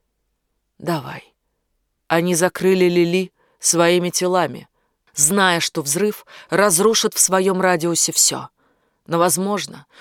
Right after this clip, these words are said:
просто возможно, что они смогут смягчить силу удара для Лили. Когда автомобиль въезжал на рампу, Мо с Габриэлем на секунду увидели на заднем сиденье Джона Лазара. Они обхватили друг друга,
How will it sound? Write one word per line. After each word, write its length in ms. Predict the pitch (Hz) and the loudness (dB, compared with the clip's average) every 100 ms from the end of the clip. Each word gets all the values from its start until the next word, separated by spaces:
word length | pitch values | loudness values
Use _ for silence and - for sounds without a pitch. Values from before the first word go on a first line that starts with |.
| - | -2
просто 320 | 233 - 226 | -2 0 -2
возможно, 540 | 214 190 226 233 165 | 0 0 0 0 0
что 200 | 175 - | -2 2
они 180 | 190 202 | 0 2
смогут 420 | - 214 220 202 | 0 2 0 0
смягчить 640 | - 214 208 190 - 226 180 | 0 0 -2 -4 -6 -4 -2
силу 420 | - 202 202 202 | 0 0 0 -2
удара 560 | - 147 165 185 165 147 _ _ _ _ | -4 -4 0 0 -2 -6 _ _ _ _
для 200 | 156 170 | -4 -2
Лили. 440 | 170 175 147 120 _ _ _ _ - | 0 0 -4 -10 _ _ _ _ -6
Когда 300 | 160 147 185 | -2 2 2
автомобиль 520 | - 190 185 170 190 | 2 2 2 2 2
въезжал 440 | 165 175 190 185 | 2 2 2 2
на 100 | 180 | 2
рампу, 420 | 175 196 185 131 - - - | 2 0 -2 -10 -14 -16 -4
Мо 240 | 180 208 | 2 4
с 100 | 202 | 4
Габриэлем 680 | 175 180 170 185 196 185 185 | 2 2 4 4 4 2 2
на 80 | 190 | 2
секунду 540 | - 190 208 190 175 | 0 0 0 2 2
увидели 600 | 185 180 202 160 160 147 - - | 2 2 0 0 0 0 -4 -6
на 180 | 180 196 | 0 2
заднем 420 | 170 202 175 190 | 4 2 2 0
сиденье 680 | - 190 151 208 202 165 147 | 2 0 2 2 2 2 0
Джона 440 | 139 - 190 190 | 0 2 2 4
Лазара. 560 | 185 185 170 180 135 120 _ _ | 2 2 2 0 -2 -8 _ _
Они 260 | 185 190 202 | 2 4 4
обхватили 600 | 190 - 190 185 208 180 | 2 0 0 2 4 4
друг 260 | 160 170 160 | 4 0 0
друга, 460 | 196 208 156 135 | 0 2 0 -4